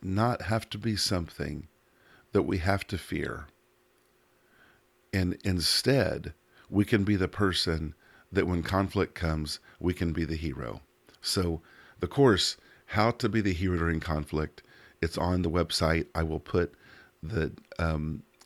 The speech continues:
link in the show notes. My friend, thanks for listening in today. And until next time, remember this, you have a purpose.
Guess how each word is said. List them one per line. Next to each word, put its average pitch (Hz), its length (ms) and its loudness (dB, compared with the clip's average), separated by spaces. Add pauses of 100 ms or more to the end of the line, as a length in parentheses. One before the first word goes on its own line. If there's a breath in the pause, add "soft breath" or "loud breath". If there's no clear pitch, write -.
link 95 420 0
in 87 140 0
the 82 80 0
show 76 260 2
notes. - 500 -8 (360)
My 110 100 4
friend, 123 340 4 (360 loud breath)
thanks 165 180 6
for 156 80 4
listening 90 340 4
in 85 120 -2
today. 95 360 -2 (800 soft breath)
And 98 140 2
until 123 240 2
next 113 220 4
time, 92 200 0
remember 101 260 4
this, 82 440 -2 (520 soft breath)
you 104 160 6
have 107 100 6
a 107 40 0
purpose. - 600 -8